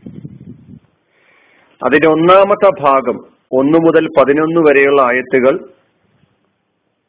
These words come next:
നമ്മൾ അതിന്റെ അർത്ഥവും അല്പം വിശദീകരണവും മനസ്സിലാക്കി. പന്ത്രണ്ട് മുതൽ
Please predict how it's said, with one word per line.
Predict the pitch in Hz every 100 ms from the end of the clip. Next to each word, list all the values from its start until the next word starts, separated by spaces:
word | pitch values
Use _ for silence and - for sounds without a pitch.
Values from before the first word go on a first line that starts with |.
| _ _ _ _ _ _ _ _ _
നമ്മൾ | 127 135 147 156 147 - _ _ _ _ _ _ _ _ _
അതിന്റെ | 123 143 147
അർത്ഥവും | 135 - 170 165 175 165
അല്പം | 147 147 165 165
വിശദീകരണവും | 143 139 139 143 127 135 143
മനസ്സിലാക്കി. | 127 113 - 117 101 - 92 _ _ _ _ _ _ _ _ _ _ _ _ _ _ _ _ _ _ _ _ _
പന്ത്രണ്ട് | 143 165 190 226 220
മുതൽ | 220 190 190